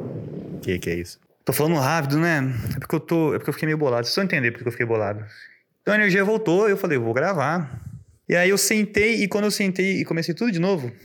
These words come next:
a energia caiu de novo. Então eu voltei pro celular. O celular é, é ruim? Ele é ruim.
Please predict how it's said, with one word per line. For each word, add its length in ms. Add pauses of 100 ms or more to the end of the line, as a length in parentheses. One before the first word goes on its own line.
a 60
energia 240
caiu 160
de 80
novo. 400 (800)
Então 140
eu 100
voltei 220
pro 100
celular. 500 (360)
O 40
celular 280
é, 220
é 60
ruim? 480 (120)
Ele 140
é 40
ruim. 420